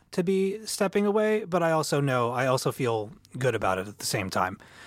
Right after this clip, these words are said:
So, uh, just once again, thank you for, for everything, 'cause I, you know,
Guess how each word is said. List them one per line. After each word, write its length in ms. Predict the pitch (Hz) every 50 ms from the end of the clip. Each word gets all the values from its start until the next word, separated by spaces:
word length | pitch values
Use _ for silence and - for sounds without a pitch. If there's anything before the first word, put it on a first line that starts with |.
| - - - -
So, 380 | - - - - 131 117 113 113
uh, 260 | 110 110 110 110 110
just 220 | 104 - 139 - -
once 220 | 143 139 127 120
again, 420 | 117 123 120 120 117 110 110 98 - _ _ _ -
thank 280 | - - 123 127 -
you 220 | 139 123 117 110 107
for, 400 | - - 123 120 120 110 107 104
for 360 | - - 117 113 107 104 - -
everything, 600 | - 120 117 117 110 101 - 117 101 101 90 95 95
'cause 220 | - 120 101 104
I, 140 | 101 98 98
you 280 | 104 101 110 - -
know, 200 | 127 110 104 101